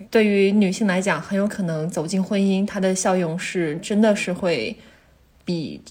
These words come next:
单身的时候的效用要低很多。这确实是有很多的这个时代客观，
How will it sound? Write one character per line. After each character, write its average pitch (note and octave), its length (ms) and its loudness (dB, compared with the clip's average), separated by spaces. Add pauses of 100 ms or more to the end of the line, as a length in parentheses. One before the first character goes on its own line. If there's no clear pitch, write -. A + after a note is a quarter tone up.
单 G3 180 2
身 G#3 340 2
的 F#3 140 4
时 F3+ 140 -4
候 E3 80 -2
的 E3 100 -4
效 F3 220 0
用 E3 140 -2
要 C#3+ 160 -4
低 D#3 240 -8
很 F3 260 -10
多。 - 380 -8
这 F#3 160 -2
确 F#3+ 260 -6
实 F#3+ 160 -4
是 G3 180 -2
有 D3 220 0
很 F3+ 240 -8
多 F3+ 160 0
的 F3+ 100 2
这 F#3 140 -2
个 D#3+ 260 -2
时 - 320 -4
代 F3 360 2
客 - 160 -8
观， F#3+ 360 -2